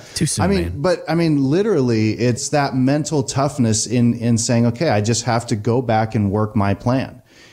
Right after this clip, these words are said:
Speaker 2: And, you know, I've read a lot about Tom Brady, and, and he's very disciplined in every aspect of his life. Well,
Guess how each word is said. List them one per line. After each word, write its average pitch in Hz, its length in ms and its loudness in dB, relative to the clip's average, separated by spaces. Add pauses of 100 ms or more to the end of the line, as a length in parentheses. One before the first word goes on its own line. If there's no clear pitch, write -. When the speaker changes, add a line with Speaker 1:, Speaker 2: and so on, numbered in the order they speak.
(180)
Speaker 2:
And, 104 480 2
you 110 120 2
know, 101 220 2
I've 98 220 0
read 117 200 2
a 117 40 2
lot 110 200 2
about 101 220 -2
Tom 107 260 2
Brady, 104 340 2
and, 92 260 0
and 101 300 2
he's 110 240 0
very 113 240 0
disciplined 110 480 0
in 98 180 0
every 104 320 0
aspect 104 560 -2
of 104 140 0
his 92 160 0
life. 110 400 0
Well, 104 340 -2